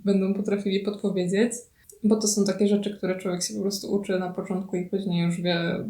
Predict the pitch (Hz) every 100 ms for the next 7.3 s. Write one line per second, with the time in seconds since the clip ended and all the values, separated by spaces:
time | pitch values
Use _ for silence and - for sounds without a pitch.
0 | 233 185 - 185 180 180 180 190 - -
1 | _ _ _ _ _ _ _ _ - 190
2 | 185 196 185 185 190 - - 196 170 175
3 | 170 - _ - - 190 190 185 180 180
4 | 190 - _ _ _ - - _ _ _
5 | 214 233 226 220 214 214 208 - - 196
6 | 180 208 208 - 185 180 185 170 180 190
7 | 208 240 254